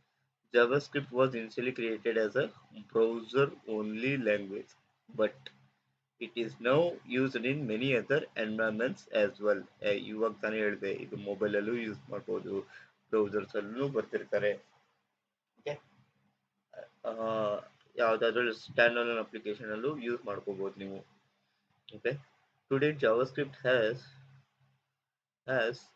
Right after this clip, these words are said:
a unique position as the most widely adopted browser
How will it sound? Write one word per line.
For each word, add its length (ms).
a 100
unique 500
position 520
as 300
the 100
most 800
widely 360
adopted 560
browser 420